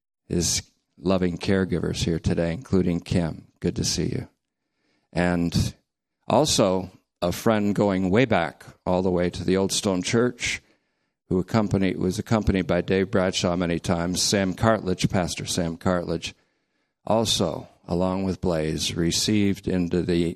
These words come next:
glorious embrace of the Lord of glory, our risen Savior. And there are many, many of the best of us who have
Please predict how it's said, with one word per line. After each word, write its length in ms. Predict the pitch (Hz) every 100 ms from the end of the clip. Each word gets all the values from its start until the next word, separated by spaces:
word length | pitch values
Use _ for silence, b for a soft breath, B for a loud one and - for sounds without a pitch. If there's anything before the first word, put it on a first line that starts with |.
| -
glorious 600 | - 98 101 95 87 -
embrace 560 | 82 80 92 82 80 90
of 80 | 82
the 80 |
Lord 260 | 85 82 82
of 140 | 82
glory, 400 | - 90 82 82
our 120 | 82 82
risen 400 | 90 87 90 82
Savior. 640 | - 95 90 82 78 80 _ _ _ _ _ _ _
And 540 | 87 87 78 78 - - -
there 220 | 101 92
are 100 | 87
many, 520 | 90 101 101 87 92 _ _ _ _ _ _ _ -
many 240 | 98 104
of 100 | 98
the 80 | 98
best 400 | 95 117 110 -
of 100 | 92
us 480 | 85 82 - - - _ _ _ _ _ _ _ _
who 100 | -
have 640 | 87 90 85 85 - -